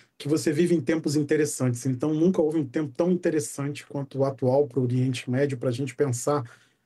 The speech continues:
essas questões de, desse, todo esse reordenamento de poder regional e global. E, sem dúvida, a gente já tá vendo os sauditas se antecipando a isso e os turcos também. Então, os sauditas enviaram seus ministros de relações exteriores e,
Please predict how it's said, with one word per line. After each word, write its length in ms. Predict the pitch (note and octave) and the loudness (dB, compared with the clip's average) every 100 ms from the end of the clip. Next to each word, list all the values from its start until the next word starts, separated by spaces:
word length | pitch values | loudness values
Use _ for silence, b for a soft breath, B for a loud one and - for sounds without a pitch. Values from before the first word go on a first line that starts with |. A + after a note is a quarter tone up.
| _ | _
essas 260 | A#2+ D3 D3 | -2 -2 0
questões 480 | C#3 B2 - D3 | -2 -4 -2 0
de, 80 | C3+ | 0
desse, 340 | C3+ D3 C#3+ - | 2 0 0 -2
todo 220 | F#3+ G3+ | 2 2
esse 180 | F#3 F#3 | 2 2
reordenamento 680 | D#3 D3+ D3+ D3+ C#3 C#3+ C#3 | 2 2 2 2 2 -2 -4
de 80 | C3 | -4
poder 300 | D3 C3 C3+ | 0 2 2
regional 540 | A#2+ E3+ D3 C#3+ C#3+ | 4 2 2 2 2
e 60 | D#3+ | 2
global. 480 | F3+ F#3 B2 B2+ B2 b b b _ | 4 2 2 0 -2 b b b _
E, 160 | - C3+ | -8 -6
sem 360 | A#2+ - F#3 F#3+ | -6 0 2 2
dúvida, 520 | D3+ G#3 D3+ C3 B2+ | 4 2 2 -2 -2
a 20 | |
gente 220 | B2 D#3+ | -2 0
já 80 | D3+ | 0
tá 120 | E3 | 0
vendo 280 | C#3 D#3 D#3+ | -2 -2 -4
os 180 | D3+ - | -6 -4
sauditas 540 | D#3+ C3+ C3+ A3 A3 | -2 2 2 2 0
se 100 | - | 0
antecipando 640 | D#3 E3+ - D3 - D3 C#3 | -2 -2 -2 -4 -2 0 0
a 80 | |
isso 340 | B2+ F3 G3+ A3 | 0 -2 -4 -6
e 40 | |
os 120 | A3 | -8
turcos 380 | - B3 B3+ - | -6 -6 -6 -8
também. 320 | C3 A2 G2 - b b b A#2+ | -10 -8 -10 -14 b b b -16
Então, 280 | A#2 C#3 | -6 -6
os 100 | C#3 | -4
sauditas 500 | B2+ C#3+ C3 F#3 F3 | -2 0 2 0 0
enviaram 540 | E3 C3+ C#3+ F3+ G3 E3 | 0 0 0 0 0 -2
seus 280 | - D3+ C3+ | -2 -4 -2
ministros 520 | C3+ D#3+ G#3 F#3+ D3+ | 0 0 0 -2 -2
de 80 | D3+ | 0
relações 380 | D#3 C3 D3+ | 0 0 -4
exteriores 680 | B2+ - D3 D3 F#3+ F3+ A#2+ | -2 0 2 2 2 2 0
e, 240 | F3 G#3+ | 0 0